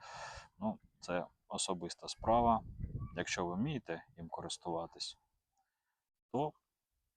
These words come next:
він вам може знадобитися. Якщо ви не м-, не вмієте, то, ну, краще навчитись, або він,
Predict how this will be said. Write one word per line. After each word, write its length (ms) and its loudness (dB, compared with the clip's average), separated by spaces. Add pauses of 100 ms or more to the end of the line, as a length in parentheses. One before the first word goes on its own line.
(380)
він 120 0
вам 300 4 (520)
може 300 4
знадобитися. 760 -4 (280)
Якщо 280 0
ви 80 4
не 100 4
м-, 280 4
не 180 2
вмієте, 520 2
то, 500 -2
ну, 200 -8 (680)
краще 420 4
навчитись, 720 -2 (200)
або 540 2
він, 400 -2